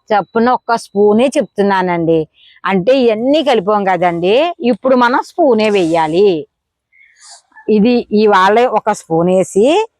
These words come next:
ఒక పది రోజులు పోయాక ఇంకొక స్పూన్ వేయండి అంటున్నామండి ఒక్కొక్క రకానికి. అలా కాకుండా ఫస్ట్ వేసినప్పుడు ఇదే మీరు ఫస్ట్ ఏమీ వేయలేదు అనుకున్నప్పుడు ఇలా కలపటం వల్లండి ఈ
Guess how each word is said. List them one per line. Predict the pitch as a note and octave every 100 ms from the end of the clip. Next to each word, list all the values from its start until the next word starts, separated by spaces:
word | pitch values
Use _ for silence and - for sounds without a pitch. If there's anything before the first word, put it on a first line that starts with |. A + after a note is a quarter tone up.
| _ A3+
ఒక | G#3+
పది | G#3+ G#3 G#3
రోజులు | A3+ A#3+
పోయాక | A3 G#3 G#3
ఇంకొక | B3+ G#3 G3
స్పూన్ | - F3+ G3
వేయండి | G3+ F#3 F3+ F3 A#3
అంటున్నామండి | B3 G3 F#3+ F3+ F3 A3+
ఒక్కొక్క | - F#3+ F3+
రకానికి. | E3+ - E3 D3+ D3+ - -
అలా | F3+ G3
కాకుండా | G3 E3+ D#3 F3 E3 F#3+ F4+ _ _ _ -
ఫస్ట్ | A3 - E4
వేసినప్పుడు | B3 G#3+ - G3 D#3+ F3 F3 G#3+
ఇదే | G#3 B3
మీరు | A#3+ A3 G#3 F#3
ఫస్ట్ | - G3 F#3 F3+
ఏమీ | F#3+ F#3+ A3 G3+
వేయలేదు | F3+ F#3+ F3+ F#3+
అనుకున్నప్పుడు | F3 F3 F3+ F3 D#3 G#3 G4 - _ _ -
ఇలా | F#3 G3
కలపటం | G#3 F3+ F#3 G3 A#3+ A3+
వల్లండి | F#3+ F3 E3+ E3+ A3 D#4
ఈ | E4